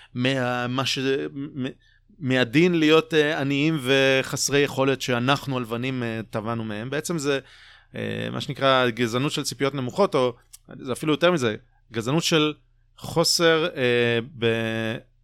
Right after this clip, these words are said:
חוסר יכולת או חוסר בסוכנות, ל-, of no agency, כ-, ככה אני אומר את זה. זה בעצם, אתה לא מספיק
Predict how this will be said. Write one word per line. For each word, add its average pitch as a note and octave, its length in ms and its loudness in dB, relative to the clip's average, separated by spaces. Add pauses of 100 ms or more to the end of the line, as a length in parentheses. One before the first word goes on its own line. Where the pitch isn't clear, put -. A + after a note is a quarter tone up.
(240)
חוסר D3+ 280 0
יכולת D#3+ 380 6
או B2+ 60 0
חוסר D#3 300 2
בסוכנות, C#3+ 800 2 (480)
ל-, C#3+ 360 -4 (440)
of A2+ 140 -6
no D3+ 220 4
agency, C3+ 680 2
כ-, D#3 280 -8
ככה C3 240 -6
אני B2 100 -2
אומר A#2+ 180 -4
את G#2+ 60 -4
זה. F#2 80 -12
זה G2 120 -12
בעצם, C3+ 420 -8 (920)
אתה F#3+ 280 4
לא G3 300 4
מספיק - 640 -6